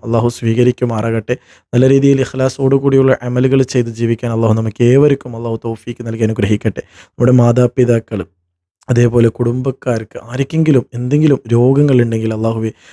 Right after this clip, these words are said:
അവരുടെ തടിയിലുള്ള ഒരു രോഗം പോലും അവരുടെ തടിയിൽ നീ ബാക്കി വെക്കാതെ എല്ലാം നീ ശമനം നൽകി അനുഗ്രഹിക്കണേ അല്ലാ. അല്ലാഹുവേ, നമ്മുടെ ജീവിതത്തിൽ എന്തൊക്കെയോ തെറ്റുകുറ്റങ്ങളൊക്കെ നമ്മൾ ചെയ്തിട്ടുണ്ടല്ലോ. അല്ലാഹുവേ, നീ അതിനൊക്കെ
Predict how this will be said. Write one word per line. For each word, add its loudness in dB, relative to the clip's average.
അവരുടെ 2
തടിയിലുള്ള 2
ഒരു -4
രോഗം 4
പോലും 0
അവരുടെ -2
തടിയിൽ -2
നീ -6
ബാക്കി -4
വെക്കാതെ 0
എല്ലാം 2
നീ -2
ശമനം 0
നൽകി -2
അനുഗ്രഹിക്കണേ -6
അല്ലാ. -2
അല്ലാഹുവേ, 4
നമ്മുടെ 2
ജീവിതത്തിൽ 0
എന്തൊക്കെയോ -2
തെറ്റുകുറ്റങ്ങളൊക്കെ 0
നമ്മൾ -2
ചെയ്തിട്ടുണ്ടല്ലോ. -8
അല്ലാഹുവേ, 4
നീ 2
അതിനൊക്കെ 0